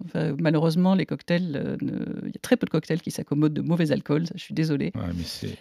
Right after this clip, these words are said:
Speaker 1: Mais un bon
Speaker 2: malheureusement.
Speaker 1: champagne sur un sucre avec un peu d'angostura et un peu de cognac, euh, et on le voit, les petites bulles qui remontent, et c'est magnifique. Et c'est ça que j'aime dans les cocktails, c'est que c'est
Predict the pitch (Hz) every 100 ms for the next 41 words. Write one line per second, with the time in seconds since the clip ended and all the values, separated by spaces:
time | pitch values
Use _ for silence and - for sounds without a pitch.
0 | _ 101 147 156 143 214 - 208 175 175
1 | - 190 185 - 175 165 - 214 - -
2 | - 180 190 180 151 - - 151 165 185
3 | _ - 147 139 139 - - - 170 170
4 | - 147 143 175 - - _ 165 156 -
5 | - - - - 160 156 151 160 156 170
6 | - 156 143 165 147 135 - 143 139 143
7 | - - - - - - - - - 151
8 | 156 147 151 139 139 - 226 - - -
9 | -